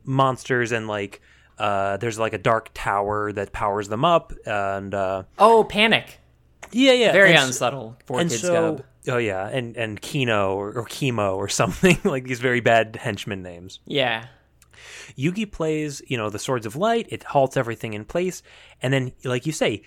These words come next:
Speaker 1: he puts out this turtle, and he's like, "What, you're gonna attack my life points? That's not gonna be enough." And he's like, "No, I'm gonna attack the flying tower." Now, the flying tower is clearly a magic card.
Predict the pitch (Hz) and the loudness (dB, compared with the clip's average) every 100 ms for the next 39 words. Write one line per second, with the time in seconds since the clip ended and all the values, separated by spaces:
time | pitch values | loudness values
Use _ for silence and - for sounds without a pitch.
0 | _ - 147 180 190 185 147 - 226 233 | _ -10 -4 -2 0 -2 -4 -2 2 4
1 | 170 143 143 139 135 147 147 139 190 156 | 4 4 -2 -4 -2 0 2 2 2 0
2 | 113 131 123 117 139 135 123 113 123 151 | 2 2 2 2 2 2 0 2 2 0
3 | - 208 202 147 151 139 147 139 147 196 | -2 -4 -4 -2 0 2 -2 -2 -2 -2
4 | - 104 107 107 135 131 110 139 151 123 | -4 -8 -8 0 4 4 4 0 -2 -4
5 | - 113 101 - - _ _ _ - 113 | -6 -8 -8 -10 -20 _ _ _ -4 -4
6 | - 151 143 131 123 - 151 135 73 - | -2 4 6 4 0 -6 -4 -2 -4 -12
7 | _ _ 185 180 160 _ _ _ _ _ | _ _ -2 -2 -4 _ _ _ _ _
8 | _ _ _ _ 175 170 _ - 277 294 | _ _ _ _ -4 -4 _ -2 2 4
9 | - 240 147 - 226 190 135 131 123 117 | 6 6 6 2 2 4 4 4 2 0
10 | - 87 82 | -6 -8 -8